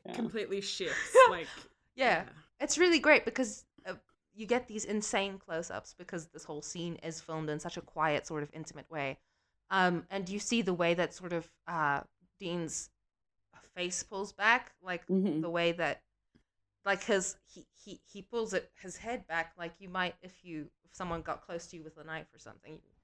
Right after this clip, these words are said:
Speaker 3: kind of recoil.
Speaker 2: Mm.
Speaker 3: And I like that a lot. Um, the, the power and intimidation that Cass is choosing to put out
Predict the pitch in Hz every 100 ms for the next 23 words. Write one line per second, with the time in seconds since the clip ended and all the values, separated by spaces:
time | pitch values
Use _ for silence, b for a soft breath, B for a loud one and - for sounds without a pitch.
0 | _ _ _ _ 190 170 170 165 175 160
1 | 202 190 175 - _ _ - 190 180 170
2 | 165 160 147 - 147 143 147 - - _
3 | 156 151 143 143 _ _ _ 165 160 160
4 | - 175 180 175 175 165 156 151 156 143
5 | 147 - 151 147 127 - _ _ 160 156
6 | 156 - 196 190 170 165 - 160 143 143
7 | -